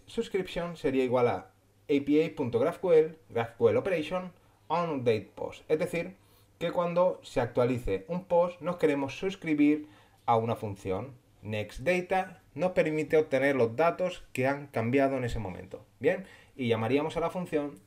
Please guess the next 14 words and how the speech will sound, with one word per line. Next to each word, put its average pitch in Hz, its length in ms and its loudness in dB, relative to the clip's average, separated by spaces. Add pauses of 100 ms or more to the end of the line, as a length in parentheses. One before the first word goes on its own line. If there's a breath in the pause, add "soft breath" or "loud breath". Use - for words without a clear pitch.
this 147 280 4
punto 151 560 -2
on 156 180 -2
update 123 420 -2
post 113 340 0 (120)
de 113 160 2
nuestro 107 260 -4
componente. 90 520 -10 (580 soft breath)
Esta 190 180 -2
función 180 520 -2 (120)
recibe 135 400 0
data, 139 420 -4 (140)
y 117 100 -4
data, 160 520 2